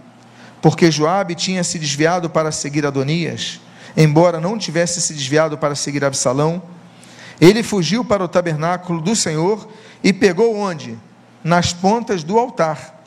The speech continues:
E alguém foi dizer ao rei Salomão, mesma coisa,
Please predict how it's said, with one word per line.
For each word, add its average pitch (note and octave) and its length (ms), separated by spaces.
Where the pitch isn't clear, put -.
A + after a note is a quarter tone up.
E G3 80
alguém G#3 280
foi C4 200
dizer A#3+ 320
ao B3 60
rei A3 160
Salomão, A#3 500
mesma C#4 320
coisa, F3 540